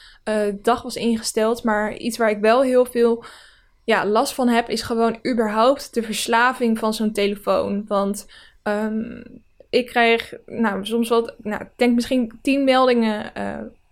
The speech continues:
per uur ongeveer op mijn telefoon. Eh, ik had gewoon overal van alles mijn meldingen aanstaan. En, ehm,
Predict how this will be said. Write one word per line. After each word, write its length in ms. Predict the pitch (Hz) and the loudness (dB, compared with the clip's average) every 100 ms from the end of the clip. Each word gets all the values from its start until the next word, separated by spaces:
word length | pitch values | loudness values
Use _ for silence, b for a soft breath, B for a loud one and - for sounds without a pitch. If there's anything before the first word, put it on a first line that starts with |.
| _ _ _ | _ _ _
per 460 | 240 220 208 - - | 0 2 2 -2 -6
uur 380 | - 262 311 339 | 2 4 6 4
ongeveer 580 | - 302 - - 302 285 | 2 2 0 0 2 2
op 160 | 277 | 2
mijn 140 | 277 277 | -4 0
telefoon. 800 | 269 269 277 269 269 302 311 - | 2 2 0 2 2 2 -2 -6
Eh, 280 | - 226 220 | -2 -2 -2
ik 120 | 226 | -4
had 160 | 240 - | -6 -6
gewoon 180 | 220 - | -8 0
overal 560 | 226 240 233 214 214 | 0 2 2 2 2
van 160 | 220 - | -6 -6
alles 280 | 226 226 220 | -4 -4 -4
mijn 140 | 202 | -4
meldingen 400 | 220 226 220 220 | -2 0 -2 -4
aanstaan. 720 | - 220 220 - 214 214 220 B B B B _ | -4 -4 -4 -4 -4 -4 -8 B B B B _
En, 520 | 233 226 226 233 226 | 2 4 4 2 0
ehm, 800 | 220 226 208 202 202 208 208 | -2 -2 -2 -2 -4 -6 -8